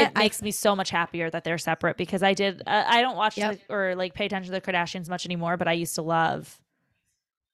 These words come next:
Speaker 1: the Kardashians.
Speaker 2: Yeah,
Speaker 1: So
Speaker 2: you
Speaker 1: I
Speaker 2: did
Speaker 1: was
Speaker 2: used
Speaker 1: just
Speaker 2: to love,
Speaker 1: like,
Speaker 2: yeah, yeah.
Speaker 1: I do appreciate that they're not together anymore, and I love Pete Davidson, so go
Speaker 2: Yeah.
Speaker 1: Pete.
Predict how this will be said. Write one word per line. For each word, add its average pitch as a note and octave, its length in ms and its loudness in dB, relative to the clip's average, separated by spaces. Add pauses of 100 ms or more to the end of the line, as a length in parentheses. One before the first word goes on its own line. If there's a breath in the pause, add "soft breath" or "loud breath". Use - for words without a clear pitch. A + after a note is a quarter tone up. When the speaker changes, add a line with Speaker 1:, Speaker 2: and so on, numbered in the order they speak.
(100)
Speaker 1:
the F#3+ 80 -2
Kardashians. F3 800 2
Speaker 2:
Yeah, B3 180 0
Speaker 1:
So G3+ 100 6
Speaker 2:
you F#3 60 8
Speaker 1:
I F3+ 120 6
Speaker 2:
did F3 40 8
Speaker 1:
was D#3 140 2
Speaker 2:
used - 0 -
Speaker 1:
just E3+ 160 -4
Speaker 2:
to - 60 -4
love, F3 100 4
Speaker 1:
like, D#3+ 160 0
Speaker 2:
yeah, G#3 180 -2
yeah. G3 340 -4
Speaker 1:
I F#3+ 80 4
do F#3+ 200 0
appreciate F3 460 -4
that F3 140 -6
they're E3+ 160 -2
not E3 180 -6
together F3 300 -6
anymore, G#3 300 -4
and G#3 80 -2
I F#3+ 80 -2
love F3+ 180 -2
Pete A#3 140 -6
Davidson, C#4+ 500 -4
so C4 360 -4
go B3+ 160 -6
Speaker 2:
Yeah. G3+ 240 -2
Speaker 1:
Pete. - 80 -14